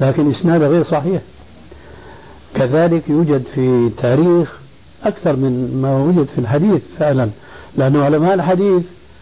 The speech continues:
مع جهودهم الجبارة التي لا مثل لها في ال-، في العالم منذ خلق الله آدم إلى أن تقوم الساعة، في تنقية السنة وتصفيتها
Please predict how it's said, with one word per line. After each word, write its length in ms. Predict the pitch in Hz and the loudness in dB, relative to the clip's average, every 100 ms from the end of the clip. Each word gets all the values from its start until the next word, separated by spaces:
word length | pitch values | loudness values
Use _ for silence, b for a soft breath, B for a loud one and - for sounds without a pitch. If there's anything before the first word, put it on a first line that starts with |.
| b - - | b -16 -4
مع 240 | 139 156 | -2 0
جهودهم 580 | 135 135 156 220 185 170 | 0 2 2 2 2 0
الجبارة 840 | 135 120 131 127 123 160 180 151 | -2 -4 -4 -4 -2 0 0 -2
التي 420 | 135 147 - 156 | -4 -4 -6 -6
لا 180 | 143 180 | -2 0
مثل 400 | 185 180 - 165 | 0 -4 -2 0
لها 260 | 156 131 127 | 0 0 -2
في 240 | - 131 | -4 -4
ال-، 220 | 123 120 120 B B B B B - | -4 -4 -8 B B B B B -6
في 80 | 143 | 0
العالم 1040 | 139 135 131 131 127 151 175 156 135 143 | 2 2 2 2 2 2 2 0 0 0
منذ 280 | 185 190 175 | 0 0 0
خلق 300 | 170 170 160 | 0 0 0
الله 460 | 156 160 160 170 175 | 0 2 2 2 0
آدم 260 | 160 156 | 0 0
إلى 160 | 165 170 | 0 0
أن 80 | 151 | 0
تقوم 340 | 165 170 156 | -4 0 0
الساعة، 500 | 143 - 160 147 147 - B B B B - | 0 0 -2 0 -2 -6 B B B B -6
في 140 | 139 135 | -2 0
تنقية 560 | 180 196 170 165 135 - | 0 -2 -2 -2 -4 -4
السنة 500 | 120 - 139 127 123 | -12 -4 -2 0 0
وتصفيتها 800 | 113 131 - - 131 117 - 117 | 0 -4 -6 -2 0 0 -2 -4